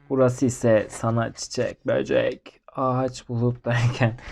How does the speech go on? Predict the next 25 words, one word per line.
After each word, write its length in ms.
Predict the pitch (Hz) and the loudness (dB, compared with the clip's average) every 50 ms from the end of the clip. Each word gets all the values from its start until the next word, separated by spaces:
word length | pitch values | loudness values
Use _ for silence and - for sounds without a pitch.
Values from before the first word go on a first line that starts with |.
| - - - - _ - | -16 -18 -20 -20 _ -6
ya 260 | 127 127 123 127 127 | 0 2 4 4 6
burası 440 | 123 135 143 143 135 - 143 120 107 | 6 4 4 2 2 0 0 0 4
bayağı 380 | 120 117 120 123 117 113 104 95 | 4 4 6 6 6 4 4 4
bir 220 | 98 98 98 101 | 2 2 2 2
böyle 200 | 110 110 110 120 | 0 0 0 2
bahçe 400 | 117 117 120 120 123 - 151 151 | 2 2 2 2 0 -2 -6 -6
tarzı 380 | - - 127 117 107 101 101 98 | -4 -2 -2 -2 -2 -2 -2 -2
resmen. 400 | 101 101 101 - 104 101 104 107 | -2 -2 -4 -6 -8 -6 -4 -2
Bakar 280 | 107 107 - - 123 | -2 -2 -4 -4 -4
mısınız? 380 | 120 113 107 110 - 110 107 113 | -2 -2 -4 -4 -6 -6 -6 -6
Bir 80 | 123 127 | -6 -6
sürü 260 | 123 - - 113 101 | -6 -4 -4 -4 -2
güzel 380 | 101 98 101 107 113 123 123 | -2 -2 -2 -2 -2 -4 -4
çiçek 460 | 123 - - - - - - - - - | -6 -10 -10 -10 -10 -12 -14 -12 -8 -6
var, 280 | - - - - - _ _ | -6 -6 -6 -8 -10 _ _
tablo 400 | - - 120 113 113 107 104 101 | -14 -10 -8 -6 -6 -6 -6 -6
var. 160 | 101 107 123 123 - _ _ _ - | -6 -8 -10 -12 -16 _ _ _ -2
Resim 360 | 127 131 127 123 - 151 139 | 0 0 0 0 -2 -2 -2
için 240 | 123 123 - - 110 - | -2 -2 -4 -6 -8 -6
efsane 720 | - 123 123 - - - 113 110 104 110 113 107 101 - - - | -6 -6 -6 -6 -4 -4 -2 0 0 0 0 -2 -2 -4 -8 -10
mekan. 460 | 110 98 92 - - - 101 113 123 123 - _ - - - - _ _ _ _ - _ _ _ _ _ - | -8 -8 -8 -8 -8 -8 -8 -8 -8 -10 -14 _ -20 -20 -20 -20 _ _ _ _ -20 _ _ _ _ _ -6
Güzel 240 | 110 101 104 98 | -2 0 0 0
fotoğraflar 540 | 98 - 107 98 - 101 95 - - 104 101 | 0 -2 -6 -6 -6 -8 -6 -4 -4 -4 -4
çekinilebiliyor 720 | - - 95 92 - 95 95 92 90 92 90 90 90 87 | -4 -8 -10 -10 -10 -10 -8 -8 -6 -6 -4 -4 -4 -4
gerçekten. 600 | 90 90 87 87 - - - - _ - 107 117 | -6 -6 -8 -10 -12 -16 -20 -18 _ -10 -10 -10